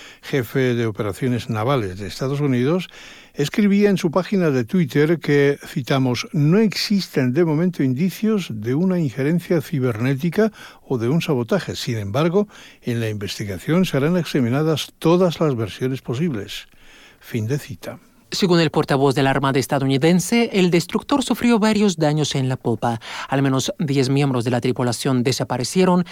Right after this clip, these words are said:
Speaker 2: y otros cinco resultaron heridos. El buque retuvo el rumbo, pero perdió la capacidad para el combate. El buque cisterna Alni M C bajo la bandera de Liberia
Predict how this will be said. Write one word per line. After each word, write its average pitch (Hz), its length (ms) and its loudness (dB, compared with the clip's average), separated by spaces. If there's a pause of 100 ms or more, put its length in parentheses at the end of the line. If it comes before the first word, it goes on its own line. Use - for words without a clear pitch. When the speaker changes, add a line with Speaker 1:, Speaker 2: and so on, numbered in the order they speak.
(160)
Speaker 2:
y - 120 0
otros 117 240 0
cinco 135 340 0
resultaron 127 560 0
heridos. 127 600 -2 (440)
El 175 140 4
buque 247 300 2
retuvo 233 440 2
el 220 60 4
rumbo, 190 480 2
pero 202 280 2
perdió 147 360 2
la 143 100 2
capacidad 147 480 0
para 147 180 2
el 143 100 0
combate. 160 680 -2 (580)
El 202 200 6
buque 247 320 2
cisterna 156 720 0
Alni 208 500 2
M 196 240 4
C 143 420 -4
bajo 151 460 0
la 151 180 4
bandera 143 440 2
de 151 120 4
Liberia 147 460 4